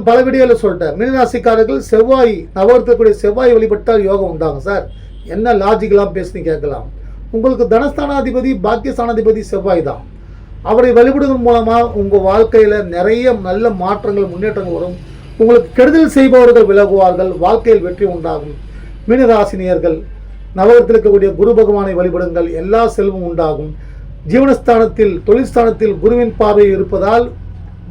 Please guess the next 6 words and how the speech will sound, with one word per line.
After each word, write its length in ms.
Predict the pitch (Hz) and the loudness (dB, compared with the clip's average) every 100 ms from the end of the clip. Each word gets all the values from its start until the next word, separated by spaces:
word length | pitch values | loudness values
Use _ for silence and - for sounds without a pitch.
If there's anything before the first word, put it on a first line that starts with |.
| 156 | -6
வ-, 340 | 180 170 151 147 - - - - | -2 -2 -4 -10 -20 -20 -16 2
தொழில் 240 | 208 277 277 | 4 4 4
வளர்ச்சி, 420 | 226 226 220 240 240 | 4 4 2 -4 0
வியாபார 440 | 208 233 240 233 | 2 4 4 4
வளர்ச்சி 380 | 214 202 202 240 247 226 | 4 2 0 -4 -4 -8
உண்டாகும். 500 | 175 165 151 147 139 | -6 -4 -4 -8 -10